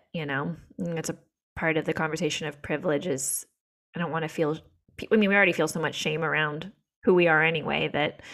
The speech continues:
for some people there's a degree, I think, of, um, shame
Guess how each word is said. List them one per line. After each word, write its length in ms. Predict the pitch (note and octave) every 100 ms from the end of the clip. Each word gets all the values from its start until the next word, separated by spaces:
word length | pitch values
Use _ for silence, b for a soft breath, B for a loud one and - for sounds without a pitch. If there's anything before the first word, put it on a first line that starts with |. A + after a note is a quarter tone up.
| B B B B
for 120 | -
some 220 | F3+ E3 E3
people 260 | D#3+ D#3+
there's 200 | D#3 D#3
a 40 | D3+
degree, 420 | D#3+ D3+ D3+ D#3
I 100 | D3+
think, 280 | D#3+ C#3+ D#3
of, 420 | C#3+ C#3+ C#3+ - _ _ _ _ _ F3
um, 460 | D3+ C#3 - - - _ _ _ _ _ _ _ _ - -
shame 400 | - E3+ G2 -